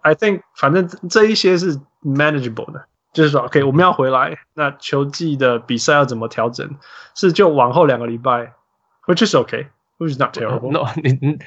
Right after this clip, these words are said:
Speaker 2: 还要那 schedule 全部要重排，it's not that easy。
Speaker 1: it's manageable.
Speaker 2: 嗯哼。
Speaker 1: 你记不记得那个每一次 lockout 完，他们那个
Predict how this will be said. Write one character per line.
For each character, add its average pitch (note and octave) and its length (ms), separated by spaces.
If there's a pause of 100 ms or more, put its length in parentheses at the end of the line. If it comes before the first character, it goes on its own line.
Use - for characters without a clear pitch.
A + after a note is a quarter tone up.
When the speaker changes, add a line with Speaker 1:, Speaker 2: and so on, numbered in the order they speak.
(160)
Speaker 2:
还 C3+ 120
要 D#3+ 120
那 E3 140
schedule C#3+ 480
全 A#2 220
部 B2+ 80
要 B2+ 100
重 G#2 240
排， G2 320
it's - 100
not C3+ 160
that A2 140
easy。 G#2 440 (640)
Speaker 1:
it's E3 260
manageable. C#3+ 1000 (240)
Speaker 2:
嗯 B2+ 140
哼。 A2+ 200
Speaker 1:
你 D3 40
记 G3+ 160
不 F#3 60
记 G#3 140
得 E3 100
那 F#3+ 100
个 G3 100
每 D3+ 140
一 - 20
次 D#3 140
lockout F3 420
完， B2 220
他 D3+ 120
们 C#3+ 200
那 C#3+ 100
个 A#2+ 280